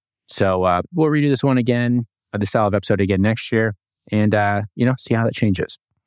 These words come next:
So our fifth most popular episode, I will start from the bottom here in the top five. Our fifth most popular episode was number one oh seven, which is titled From Taking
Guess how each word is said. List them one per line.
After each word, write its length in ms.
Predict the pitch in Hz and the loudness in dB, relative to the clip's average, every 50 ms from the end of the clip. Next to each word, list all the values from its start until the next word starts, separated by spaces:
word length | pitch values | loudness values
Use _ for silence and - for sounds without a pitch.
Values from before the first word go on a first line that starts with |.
| _ _ _ - | _ _ _ -6
So 260 | - - 147 147 127 | -2 0 0 0 2
our 220 | 143 151 160 156 | 0 0 0 0
fifth 380 | 131 - - - 175 165 - - | -2 -4 -4 -2 -2 -2 -2 -2
most 320 | 139 135 143 151 147 - 120 - | 0 2 2 2 2 0 -4 -8
popular 560 | - - 131 131 131 - - 147 139 131 123 - _ - | -4 -2 0 0 0 0 0 0 2 2 0 -2 _ -4
episode, 600 | 117 107 - - - - - 123 117 113 107 - | -4 -4 -4 -4 -2 0 0 2 2 0 0 0
I 80 | 104 | 0
will 80 | 113 113 | -2 0
start 180 | - 113 104 | 0 -2 -2
from 80 | - 123 | 0 -2
the 80 | 113 98 | -2 0
bottom 300 | 95 101 107 107 101 98 | 2 0 2 2 0 0
here 100 | - 104 | 2 0
in 60 | 101 | 0
the 60 | 98 | 0
top 180 | - - - _ - | 0 -2 -4 _ -6
five. 260 | - 101 101 98 98 92 _ _ _ - - | -4 -2 0 0 -2 -4 _ _ _ -4 -4
Our 80 | 110 | -4
fifth 320 | 104 - - 143 139 127 - | -2 0 0 0 0 -2 -2
most 220 | 135 127 123 110 | 0 0 0 0
popular 320 | - - 113 107 - 117 107 | 0 -2 -2 0 0 0 0
episode 380 | 107 101 - - 113 104 101 | 0 -2 -2 -2 -2 -2 0
was 260 | 104 101 101 101 98 - - | 0 0 0 0 0 -4 -4
number 340 | 110 110 110 110 110 110 101 | -2 0 2 2 2 2 0
one 400 | 90 95 98 104 117 127 135 131 | -2 -2 0 2 2 2 2 0
oh 200 | - 113 120 127 | 0 0 0 0
seven, 640 | 113 - - - - - 127 113 104 107 98 92 92 92 _ _ _ _ _ _ _ _ _ - | 0 -4 -6 -8 -4 -2 -2 0 0 0 0 0 -2 -4 _ _ _ _ _ _ _ _ _ -6
which 340 | 139 110 113 113 - - - _ - - | -2 0 0 0 0 -4 -10 _ -6 -4
is 120 | 120 110 - | -4 -4 -4
titled 500 | - - - 117 120 123 120 117 113 - _ _ _ _ _ _ _ | -6 -4 -2 0 2 2 0 0 -2 -6 _ _ _ _ _ _ _
From 120 | - - 110 | -6 -4 -2
Taking 460 | - - 139 131 - 127 117 113 | -2 -2 -2 0 0 0 0 0